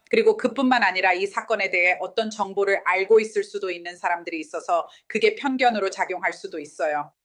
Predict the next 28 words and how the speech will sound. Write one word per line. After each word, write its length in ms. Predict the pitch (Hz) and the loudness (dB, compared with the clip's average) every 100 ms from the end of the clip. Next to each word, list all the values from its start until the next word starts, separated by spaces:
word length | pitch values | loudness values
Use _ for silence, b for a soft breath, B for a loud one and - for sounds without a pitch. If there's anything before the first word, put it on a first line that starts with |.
| _ _ _ _ - | _ _ _ _ -6
그들은 380 | 254 - 262 | -2 0 0
미스터 300 | 247 262 302 | 0 -2 -2
더크가 440 | 277 247 262 240 220 | 0 -2 -2 -2 0
래퍼이자 540 | 208 - 254 233 233 | -2 0 -2 0 -4
갱과 360 | 226 214 220 208 | -6 -8 -4 -4
연관이 400 | 196 202 214 208 | -4 -6 -6 -6
있다고 260 | 202 196 196 | -10 -10 -10
생각해 460 | 214 190 185 190 | -10 -10 -8 -8
배심원이 520 | 202 196 196 233 220 208 | -4 -4 -4 -4 -4 -4
되길 300 | 190 190 190 | -6 -6 -6
두려워할 480 | 196 185 180 180 | -2 0 0 -2
수 160 | 175 185 | -6 -10
있어요. 560 | 165 - 156 147 139 - _ _ _ _ _ | -10 -4 -2 -2 -4 -10 _ _ _ _ _
아시다시피 880 | 175 196 233 214 196 - 175 165 - _ - | 0 2 4 4 2 -2 -4 -4 -6 _ 4
보디어 360 | 226 220 226 226 | 6 8 8 8
과정에서는 580 | 214 214 196 190 180 | 4 2 0 -2 -6
변호사들과 680 | 196 190 202 208 196 190 185 | -2 0 2 2 2 2 2
판사가 600 | 214 226 226 208 180 175 - - | 2 0 2 4 4 4 -4 -2
배심원들을 640 | 190 - 226 214 202 190 | 0 0 0 2 2 0
선별할 400 | 190 226 233 208 | 0 2 6 6
수 140 | 208 196 | 2 -4
있도록 340 | 190 180 175 | -2 -2 2
많은 320 | 170 175 185 | 2 2 -2
다른 340 | 180 175 190 180 | -2 0 0 -2
요소들과 640 | 170 190 175 170 175 175 - | -4 -2 -2 2 4 2 -4
질문들이 560 | - 196 208 196 185 185 | -2 -2 -2 -4 -4 -2
제기될 420 | 185 180 180 170 | -2 0 0 2
거예요. 420 | 175 156 151 147 | 2 2 2 0